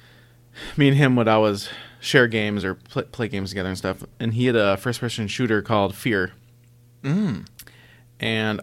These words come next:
Speaker 1: I have no idea what the story premise is, but
Speaker 2: I've
Speaker 1: there's
Speaker 2: seen the cover. I've never seen it in
Speaker 1: there's a little
Speaker 2: action.
Speaker 1: girl, kinda looks like the chick from The Ring.
Speaker 2: Okay.
Speaker 1: And she's kind of like a ghostly figure. That's all I know. And
Speaker 2: It
Speaker 1: then
Speaker 2: probably came out around, like, The Ring's time, probably, 'cause they had a lot of girls, like,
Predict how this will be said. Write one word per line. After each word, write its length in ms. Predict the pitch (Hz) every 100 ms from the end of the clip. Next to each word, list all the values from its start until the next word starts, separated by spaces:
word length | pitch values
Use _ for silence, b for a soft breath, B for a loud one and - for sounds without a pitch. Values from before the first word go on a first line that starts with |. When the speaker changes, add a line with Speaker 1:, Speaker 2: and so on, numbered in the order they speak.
| -
Speaker 1:
I 120 | 139
have 160 | 123 127
no 180 | 139 143
idea 180 | 131 127
what 60 |
the 80 | 123
story 360 | - 117 110 107
premise 340 | 123 110 104
is, 260 | 107 101 - -
but 140 | 107
Speaker 2:
I've 60 | 113
Speaker 1:
there's 140 | 107
Speaker 2:
seen 100 | 190
the 80 | 135
cover. 360 | - 143 107
I've 100 | 80
never 180 | 110 107
seen 200 | 104 113
it 40 | 90
in 40 |
Speaker 1:
there's 140 | 139 127
a 40 |
little 180 | 127 170
Speaker 2:
action. 40 | 151
Speaker 1:
girl, 240 | 123 120 131 _ -
kinda 200 | - 147
looks 160 | 151 147
like 140 | 143
the 80 | 139
chick 220 | - 135
from 140 | 135 127
The 60 |
Ring. 300 | 107 98 101 101 _ _ _ _ -
Speaker 2:
Okay. 320 | - 101 113 - - _ _ -
Speaker 1:
And 560 | 107 101 101 101 98 - _ _ _ _ _ _ _ _ _ - _ -
she's 380 | - - 127 - -
kind 260 | - 139 143
of 100 | 135
like 140 | 127
a 60 | 110
ghostly 420 | 104 107 - 101
figure. 420 | - 92 - - _ _ _ _ _
That's 160 | - -
all 180 | 151 156
I 100 | 123
know. 200 | 92 - _ -
And 120 | 135
Speaker 2:
It 40 |
Speaker 1:
then 120 | 127 127
Speaker 2:
probably 240 | 139 139
came 240 | - 117
out 160 | 104 95
around, 180 | 76 90
like, 140 | 82
The 80 | 95
Ring's 300 | 85 80 107
time, 300 | - - 78
probably, 280 | - 60 -
'cause 160 | -
they 100 | 120
had 140 | 156 117
a 40 |
lot 200 | 101 104
of 100 | 98
girls, 400 | 101 104 76 71
like, 120 | 110